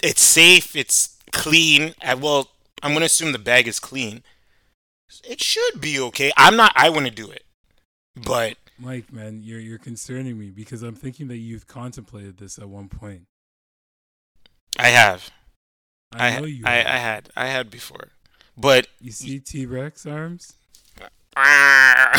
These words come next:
Speaker 1: <laughs>
Speaker 2: <laughs> Deep pockets T-Rex arms, man.
Speaker 1: You're making me,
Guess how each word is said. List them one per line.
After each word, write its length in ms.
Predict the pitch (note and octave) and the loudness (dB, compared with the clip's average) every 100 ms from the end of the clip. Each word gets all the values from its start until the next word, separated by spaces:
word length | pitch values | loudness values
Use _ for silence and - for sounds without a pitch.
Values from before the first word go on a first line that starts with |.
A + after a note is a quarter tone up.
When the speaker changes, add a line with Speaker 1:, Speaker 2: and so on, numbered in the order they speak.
| - - | -2 -4
Speaker 1:
<laughs> 380 | E3 D3+ G3+ F3+ | -6 -4 -6 -8
Speaker 2:
<laughs> 240 | - D3 - | -10 -12 -8
Deep 280 | - F#3 B2 | -6 -4 -4
pockets 540 | E3 E3+ - D#3 - | -4 -6 -10 -16 -14
T-Rex 500 | - D3 C#3+ C3 - | -12 -10 -10 -14 -16
arms, 340 | C3+ A#2+ A2 G2+ | -16 -16 -18 -12
man. 340 | G#2+ - G2+ _ _ | -10 -10 -14 _ _
Speaker 1:
You're 140 | - B2+ | -12 -4
making 240 | D#3+ F3 | -2 -2
me, 120 | E3+ | -8